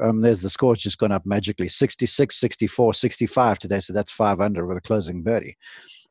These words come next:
Um, so the way Horschel is going, striking that was. And he's rolling the ball well, too. All the misses look like just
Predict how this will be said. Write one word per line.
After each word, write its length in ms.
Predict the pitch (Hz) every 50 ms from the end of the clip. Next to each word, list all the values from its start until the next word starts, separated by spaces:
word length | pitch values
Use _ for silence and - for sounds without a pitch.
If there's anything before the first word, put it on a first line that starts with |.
| _ _ -
Um, 440 | 160 147 143 143 139 139 147 165 - _ _ _ _ -
so 360 | - - - 165 156 156 160 - _ _ _ _ _ _ _ _ _ _ _ _ _ _ _ _ _ -
the 300 | - - - 139 135 165
way 200 | 139 151 190 240
Horschel 440 | 220 127 139 185 175 - - 170 151
is 140 | 131 110 104
going, 480 | 101 123 127 127 101 80 - 113 135 - _ _ _ _ _ _ _ _ _ _ _ _ _ _ _ _ _ _ _ _ _ _ - -
striking 600 | - - - - - 160 160 170 - 160 131 113 104
that 180 | 98 90 85
was. 540 | 87 85 64 52 - - - - - - - _ -
And 160 | 165 175 185
he's 140 | 190 170 -
rolling 240 | 170 196 220 247 208
the 60 | 151
ball 260 | 120 117 127 123 113
well, 180 | 113 120 123 117
too. 220 | - - - 139
All 100 | 160 180
the 80 | 170 143
misses 380 | 127 131 - - - 135 107
look 160 | 120 135 123 -
like 140 | 127 117
just 240 | - 135 120 - -